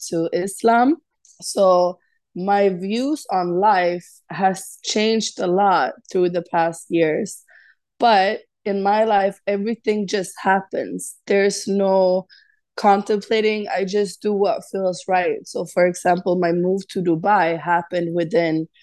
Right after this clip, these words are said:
a month. I just said, "You know what? I got accepted to university. I don't wanna do this. I wanna go back to Dubai."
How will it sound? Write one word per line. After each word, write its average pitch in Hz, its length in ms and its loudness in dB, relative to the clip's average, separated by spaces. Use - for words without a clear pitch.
a 175 80 0
month. 180 400 2
I 175 120 4
just 175 280 0
said, 175 200 -2
"You 175 80 -2
know 180 200 -2
what? 214 320 2
I 180 80 -4
got 180 180 -6
accepted 175 520 -6
to 180 100 -4
university. 175 720 0
I 180 160 0
don't 175 140 -2
wanna 170 220 -4
do 190 220 0
this. 247 380 2
I 185 100 -4
wanna 180 260 -2
go 175 140 0
back 180 320 -2
to 190 120 -4
Dubai." 175 600 0